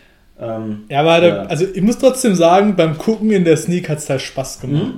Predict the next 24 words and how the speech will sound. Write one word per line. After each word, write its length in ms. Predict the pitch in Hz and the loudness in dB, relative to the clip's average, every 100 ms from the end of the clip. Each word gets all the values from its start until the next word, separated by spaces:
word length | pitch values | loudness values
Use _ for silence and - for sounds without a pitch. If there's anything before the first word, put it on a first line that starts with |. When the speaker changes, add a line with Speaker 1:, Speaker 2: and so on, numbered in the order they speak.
| - | -10
Speaker 1:
Mhm, 60 | 131 | -10
mhm. 140 | - | -10
Speaker 2:
Also 220 | 147 139 165 - - _ _ | -6 -4 -4 -6 -20 _ _
ich 160 | 175 156 | -6 0
fand, 180 | 202 214 | 2 2
es 140 | 202 | 2
war 100 | 180 | 0
ein 60 | 170 | 0
Abend, 300 | 160 185 185 | 0 2 2
der 100 | 175 | 0
hat 60 | |
sich 160 | - 147 | -2 -6
gelohnt. 460 | 151 143 160 143 127 | -4 2 2 2 -2
Ja, 280 | 139 143 147 | -2 -2 -2
wir 60 | |
haben 100 | 147 | -6
Spaß 380 | 151 - 202 202 | -8 0 0 0
gehabt, 340 | 196 190 185 - | -2 0 -2 0
wir 100 | 151 | 2
haben 240 | 151 147 | 2 -2
uns 100 | 143 | -4
amüsiert 600 | 151 151 151 180 185 175 | -4 -4 -4 0 0 0
und 160 | 151 147 139 - | -4 -6 -10 -20
Speaker 1:
Ja. 60 | _ | _